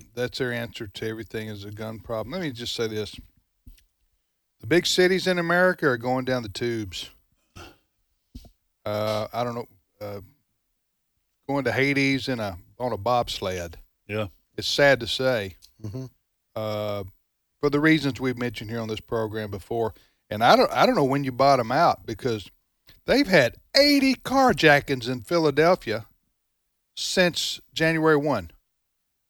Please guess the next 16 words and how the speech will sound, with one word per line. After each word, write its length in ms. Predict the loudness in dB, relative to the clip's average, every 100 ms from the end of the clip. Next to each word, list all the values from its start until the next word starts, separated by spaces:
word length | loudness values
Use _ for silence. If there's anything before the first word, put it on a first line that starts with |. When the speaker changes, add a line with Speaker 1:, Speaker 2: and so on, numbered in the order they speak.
| 0
Speaker 1:
Eighty. 460 | 4 6 4 0 -4 _ _ _ _ _ _ -20 -20 _
M-, 380 | -14 -10 -2 0
many 220 | 2 6
of 120 | 6 6
them 200 | 4 6
in 160 | 6
broad 420 | 6 8 8 8
daylight. 600 | 6 4 4 4 4 4 0
I'm 120 | -2
not 100 | 2
Speaker 2:
Yeah. 60 | 8
Speaker 1:
laughing 420 | 8 6 2 -6
'cause 220 | -4 -4
it's 160 | -6 0
Speaker 2:
Yeah. 100 | 2
Speaker 1:
funny. 240 | 2